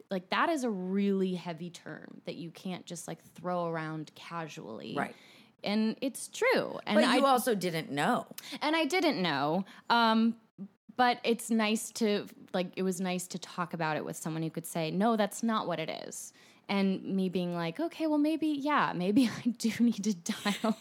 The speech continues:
Speaker 1: it
Speaker 2: <laughs>
Speaker 1: back a little bit."
Speaker 2: How were you able to calm yourself down?
Speaker 1: Uh, just breathing and knowing that the moment will pass.
Speaker 2: Right.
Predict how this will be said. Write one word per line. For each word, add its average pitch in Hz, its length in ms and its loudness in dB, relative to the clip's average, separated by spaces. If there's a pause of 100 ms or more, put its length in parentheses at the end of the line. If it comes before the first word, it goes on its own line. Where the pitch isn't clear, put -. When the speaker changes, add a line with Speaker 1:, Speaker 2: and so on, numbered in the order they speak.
Speaker 1:
it - 260 0
Speaker 2:
<laughs> 190 120 6
Speaker 1:
back 170 260 2
a 226 80 4
little 240 340 0
bit." 320 340 2 (200)
Speaker 2:
How 240 220 8
were 311 100 4
you 294 200 2
able 247 260 4
to 233 80 2
calm 208 340 0
yourself 175 440 -2
down? 185 460 -2 (600)
Speaker 1:
Uh, 339 480 0 (420)
just - 460 -6 (100)
breathing 208 1300 4 (200)
and 180 560 -2
knowing 165 540 0
that 175 160 -4
the 202 60 0
moment 196 440 0
will 226 140 -2
pass. 160 1040 -4
Speaker 2:
Right. - 180 -8